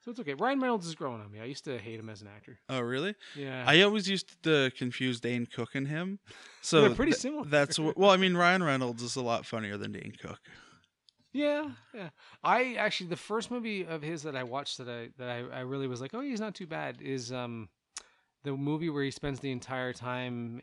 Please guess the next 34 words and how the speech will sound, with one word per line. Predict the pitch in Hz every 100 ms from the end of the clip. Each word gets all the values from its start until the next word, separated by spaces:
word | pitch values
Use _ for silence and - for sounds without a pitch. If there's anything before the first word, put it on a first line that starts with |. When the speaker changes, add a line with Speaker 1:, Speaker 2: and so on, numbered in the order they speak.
| -
Speaker 1:
in | 135 120
a |
coffin. | 110 - 131 107 - _ _ _ _ _ _ _ _ _ _ _ -
Speaker 2:
I | 113
don't | 131 - - -
know | 139
what | 143
that | - 220
is. |
Speaker 1:
I | 233 165 - - -
can't | 196 151
remember | 160 147
the |
name | 139
of | 131
the | 110
film. | 131
Speaker 2:
Was | 120
Speaker 1:
Let | 147
Speaker 2:
it |
Speaker 1:
me | 143
bring | 123
Speaker 2:
called | 117
Speaker 1:
it |
up. | 117 120
Speaker 2:
Suffocating? | - - 117 - 123 - 135 175 196 175 - _ _ _ -
Speaker 1:
No, | 196 165
but | 143
he | 151
plays | - 165 170 170 143
somebody | - 151 143 139 123
who's | 131 127
buried | 107 127 127
alive, | 117 117 117 113